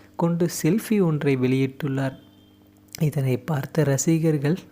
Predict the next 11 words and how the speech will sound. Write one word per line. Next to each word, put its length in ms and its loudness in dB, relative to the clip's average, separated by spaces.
"நிஜமாவே 680 2
நீங்க 240 4
பேண்ட் 400 0
போட்டிருக்கீங்களா? 840 0
ஒரு 200 2
நிமிஷம் 560 0
தலை 260 0
சுத்திடுச்சுன்னு" 800 -2
கமெண்ட்ல 540 0
பதறி 360 2
வருகின்றனர். 720 0